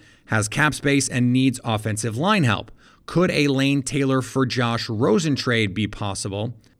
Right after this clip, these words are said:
And what would you think of that as a solution? See what Rosen can do in the system and learn from Rodgers. Give him a couple years to see if he can be the heir apparent. If not, then draft a Q B high. If yes, then you have your Q B for the next decade or so. Thanks for the quality content week in and week out,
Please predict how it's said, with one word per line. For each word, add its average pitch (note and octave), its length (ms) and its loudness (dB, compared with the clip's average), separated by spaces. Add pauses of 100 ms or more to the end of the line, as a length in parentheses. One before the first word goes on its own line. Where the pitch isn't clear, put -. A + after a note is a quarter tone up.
(140)
And C3+ 180 0
what D#3 160 2
would D#3 180 2
you D#3 80 2
think E3 280 0
of D#3 120 0
that A#2+ 240 0
as A#2+ 200 -2
a - 60 -4
solution? C3+ 540 0
See - 220 0
what D3+ 160 0
Rosen B2+ 320 2
can A#2+ 160 -2
do A2 160 0
in G#2 80 -2
the G#2 80 -4
system D#3 360 -2
and B2 180 -2
learn C3 180 2
from D3 220 -2
Rodgers. A#2+ 380 0
Give A2 140 -4
him A2 140 0
a G#2 60 -4
couple C3+ 280 -4
years A#2+ 300 0
to A2+ 100 -8
see A#2+ 260 -2
if A2 100 -6
he C#3+ 120 -2
can C3+ 160 0
be A#2+ 140 0
the A#2 140 -2
heir G#2+ 140 2
apparent. G#2+ 440 0 (380)
If C3+ 200 2
not, A#2 320 0
then D3 300 2
draft A#2 300 2
a B2 40 -2
Q A#2 200 -4
B G#2+ 140 0
high. G2+ 360 -2 (320)
If D3+ 240 2
yes, A#2+ 240 2
then B2 220 2
you A#2+ 80 4
have A2 240 2
your G#2+ 140 0
Q A2 220 -2
B G2+ 140 0
for G2 160 -8
the G#2+ 80 -2
next F#2+ 320 -6
decade C#3+ 380 0
or G#2 160 0
so. G2 280 -6
Thanks B2 300 -4
for - 80 -10
the A2 80 -6
quality G#2+ 320 -4
content A2 380 -4
week G2+ 180 -8
in F#2 80 -8
and F2+ 80 -8
week G2+ 160 -6
out, C#3+ 240 0